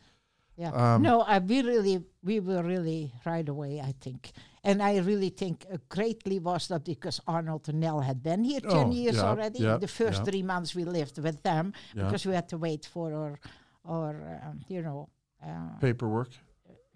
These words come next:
Speaker 1: no, the s-, the stuff to come, the furniture to
Speaker 2: Oh,
Speaker 1: come and
Speaker 2: yeah.
Speaker 1: stuff like
Speaker 2: Right,
Speaker 1: that.
Speaker 2: right, right,
Speaker 1: So,
Speaker 2: right.
Speaker 1: so, and, and find a little house, you know.
Speaker 2: Yeah.
Speaker 1: Um,
Speaker 2: Wow.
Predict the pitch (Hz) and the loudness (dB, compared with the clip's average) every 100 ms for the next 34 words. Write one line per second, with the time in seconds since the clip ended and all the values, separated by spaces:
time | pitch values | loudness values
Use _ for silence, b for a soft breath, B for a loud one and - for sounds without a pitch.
0 | _ 170 185 180 170 175 165 156 165 151 | _ -4 0 0 -2 -4 -10 -6 -6 -6
1 | - 170 165 156 - 233 - 170 - 147 | -8 -8 -6 -4 0 -2 0 -6 -4 -4
2 | 147 151 - 190 170 - 156 196 190 151 | -4 -6 -2 0 0 -2 4 8 8 6
3 | 139 147 139 - 117 135 147 143 123 143 | 2 4 4 4 -4 -2 4 4 4 4
4 | 135 131 139 127 135 127 - - - 170 | 4 4 2 4 2 2 0 -10 -6 -4
5 | 156 165 165 170 190 170 160 - 202 170 | -4 -2 0 2 4 4 2 0 0 0
6 | 160 - 175 175 170 - 170 123 - 170 | -2 -6 -4 -2 -2 -2 -4 -4 -8 -4
7 | 165 160 131 135 175 b b b b 170 | -2 0 2 2 0 b b b b -4
8 | 170 160 156 156 143 - 104 104 107 95 | -4 -6 -8 -10 -12 -4 0 2 2 0